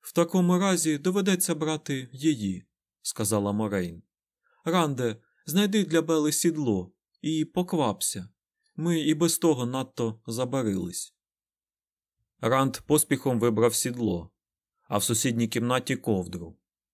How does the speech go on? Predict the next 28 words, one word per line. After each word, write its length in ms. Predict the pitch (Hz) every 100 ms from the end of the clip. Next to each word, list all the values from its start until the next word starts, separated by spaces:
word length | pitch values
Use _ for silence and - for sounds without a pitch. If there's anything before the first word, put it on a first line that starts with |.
| _
і 120 | -
тоді 400 | 107 123 120 135
вивів 320 | 127 147 135 101
Белу 340 | 113 113 110
зі 140 | 107
стійла. 560 | 113 - 92 85 82 - _ _ _ _ _ _ _ -
Щойно 240 | 135 127
він 140 | 127
почав 340 | 123 123 131 120
прилаштовувати 720 | 117 117 - 123 117 113 117
сідло 380 | 110 113 117 117
їй 120 | 110
на 120 | 110
спину, 580 | - - 135 117 98 - _ _
як 200 | 131 131
кобила 360 | 143 139 135
з 80 | 127
подивом 380 | - 131 120 117
подивилася 680 | 127 127 139 113 90 90 95
на 120 | 90
нього. 400 | 87 87 85 90 _ _ _ _ _ _ -
Досі 460 | 131 156 - 127 - _
він 180 | 135 147
їздив 300 | 143 127 131
на 100 | 127
ній 280 | 127 127 -
не 120 | 120
осідлуючи. 880 | 131 135 135 98 92 87 85 - 107